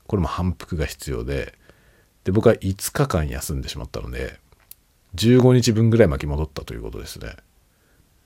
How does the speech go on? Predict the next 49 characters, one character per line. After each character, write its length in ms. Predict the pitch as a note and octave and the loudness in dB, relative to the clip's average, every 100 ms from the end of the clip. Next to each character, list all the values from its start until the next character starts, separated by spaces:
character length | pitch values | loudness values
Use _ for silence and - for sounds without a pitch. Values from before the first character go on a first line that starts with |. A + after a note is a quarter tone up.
| _ | _
で 80 | C3+ | 6
も、 240 | A#2 D#2 | 6 2
自 200 | C#2+ - | -2 -2
分 160 | A2 C3+ | 2 4
の 80 | B2+ | 4
体 220 | G#2 A#2 | 2 2
感 200 | A#2+ A#2 | 4 2
と 100 | A2+ | 0
し 100 | - | 0
て、 340 | A2 F#2 - - _ _ _ _ _ _ _ | 0 0 -2 -12 _ _ _ _ _ _ _
そ 180 | - | 2
の 60 | B2+ | 6
ぐ 80 | B2+ | 8
ら 80 | G#2+ | 6
い 20 | |
巻 120 | G2 | 6
き 60 | A#2 | 4
戻 180 | A#2 | 4
っ 40 | A2 | 2
て 120 | C3+ | -2
ん 60 | G#2 | -10
だ 80 | |
よ。 80 | G2 - | -12 -14
十 200 | - G#2+ | 0 4
五 140 | C#3 D3 | 8 6
日 140 | G#2 | 6
ど 100 | F#2 | 2
こ 80 | F2 | 2
ろ 60 | C#2+ | 0
じ 60 | |
ゃ 40 | B1+ | -4
な 120 | C2+ | -6
い 60 | |
ね。 140 | A1 - | -8 -8
も 160 | D#2+ C3 | -2 -2
っ 60 | |
と 140 | - C#2+ | 0 -4
巻 200 | C#2 D2 | -4 -6
き 40 | |
戻 140 | D2 C#2+ | -6 -6
っ 40 | |
た 120 | - | -8
感 160 | - C2 | -10 -12
じ 80 | B1 | -10
が 80 | |
し 100 | - | -12
ま 80 | C#2 | -12
す 120 | - | -14
ね。 160 | - | -16